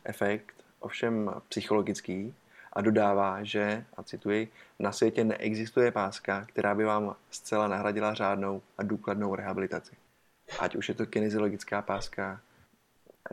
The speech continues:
nebo jakákoliv jiná. A podle fyzioterapeutky Jany Šimonkové se taping většinou používá jako doplněk celkové rehabilitace. A sám o sobě prý většinou daný problém neřeší.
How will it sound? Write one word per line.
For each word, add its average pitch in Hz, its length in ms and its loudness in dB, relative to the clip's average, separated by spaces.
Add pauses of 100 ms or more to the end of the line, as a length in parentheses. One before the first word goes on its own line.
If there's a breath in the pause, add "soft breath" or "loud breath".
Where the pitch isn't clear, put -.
nebo 95 180 0
jakákoliv 92 500 -4
jiná. 92 300 -6 (640)
A 98 300 0
podle 120 260 6
fyzioterapeutky 135 880 6
Jany 131 220 4
Šimonkové 127 960 4
se 123 120 -6
taping 127 540 2
většinou 123 420 4
používá 123 380 4
jako 120 200 4
doplněk 110 640 2 (120)
celkové 101 460 0
rehabilitace. 98 640 -2 (540 loud breath)
A - 60 -2
sám 123 260 10
o 123 60 8
sobě 120 280 6
prý 117 160 6
většinou 107 500 4
daný 98 280 2
problém 92 360 -4
neřeší. 95 540 -8